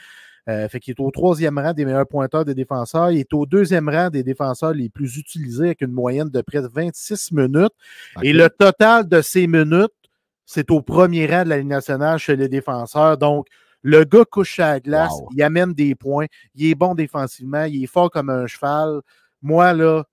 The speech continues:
Speaker 1: je veux qu'il soit parmi les finalistes parce que je suis pas fou, là. Je le sais qu'il gagnera pas parce que les deux autres, c'est vraiment des, des,
Speaker 2: Une
Speaker 1: des
Speaker 2: classe à
Speaker 1: studs,
Speaker 2: part.
Speaker 1: là.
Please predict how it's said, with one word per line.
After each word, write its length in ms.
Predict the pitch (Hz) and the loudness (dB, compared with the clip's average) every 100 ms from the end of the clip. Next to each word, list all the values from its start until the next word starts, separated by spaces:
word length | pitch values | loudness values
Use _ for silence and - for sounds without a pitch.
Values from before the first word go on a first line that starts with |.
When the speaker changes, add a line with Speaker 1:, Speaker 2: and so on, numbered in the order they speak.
| _ | _
Speaker 1:
je 220 | - 127 110 | -16 -8 4
veux 180 | 180 | 4
qu'il 180 | 180 - | 4 0
soit 220 | - 151 | -6 -4
parmi 380 | 156 135 131 151 | -2 -2 -4 -6
les 140 | 143 120 | -6 -8
finalistes 540 | _ 139 123 127 135 | _ -10 -8 -8 -10
parce 160 | 135 - | -12 -10
que 80 | 151 | -10
je 40 | |
suis 80 | - | -4
pas 180 | 180 156 | 0 0
fou, 280 | - 214 | 0 -4
là. 180 | 202 196 185 _ _ _ _ | 0 0 -2 _ _ _ _
Je 140 | 110 147 | -2 -2
le 60 | |
sais 180 | 135 196 | 0 -4
qu'il 140 | 190 | -4
gagnera 400 | 151 156 156 147 143 | 0 0 2 0 0
pas 300 | 147 175 208 - | 0 0 -2 -8
parce 160 | 113 | -12
que 80 | - | -8
les 180 | 127 131 | -6 -4
deux 300 | 131 139 127 | -4 -2 0
autres, 220 | 165 151 | -2 -2
c'est 80 | 131 | -6
vraiment 420 | 113 123 123 139 | -4 -6 -4 -6
des, 220 | 120 117 | -6 -10
des, 140 | 101 104 | -10 -12
Speaker 2:
Une 100 | 117 | -6
Speaker 1:
des 80 | 110 | 0
Speaker 2:
classe 220 | 123 120 | 0 2
à 60 | |
Speaker 1:
studs, 60 | 143 | 2
Speaker 2:
part. 180 | 175 151 | 2 2
Speaker 1:
là. 160 | 180 | 0